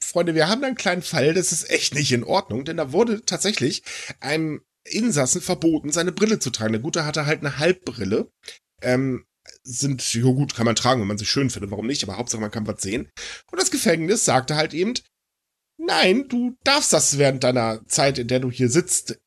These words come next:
nicht tragen." Und zwar, jetzt kommt's, <clears throat> sie ver-, soll dem Mann eine bedrohliche Aura, äh, verleihen und damit die Insassen einschüchtern.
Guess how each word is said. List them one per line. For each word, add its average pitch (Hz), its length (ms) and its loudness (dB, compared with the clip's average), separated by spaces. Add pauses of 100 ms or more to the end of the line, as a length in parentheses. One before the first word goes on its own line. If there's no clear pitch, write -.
nicht 185 360 -4
tragen." 196 580 -2
Und 165 200 -6
zwar, 190 340 0 (240)
jetzt 170 260 -2
kommt's, 202 460 -2 (100)
<clears throat> - 600 -6
sie 131 220 -2
ver-, 156 240 -2
soll 151 320 4
dem 190 180 0
Mann 156 220 0
eine 151 240 -2
bedrohliche 147 840 0
Aura, 117 640 2
äh, 110 300 -2
verleihen 120 540 0
und 139 200 -6
damit 160 340 0
die 156 200 -10
Insassen 175 540 -2
einschüchtern. - 880 -2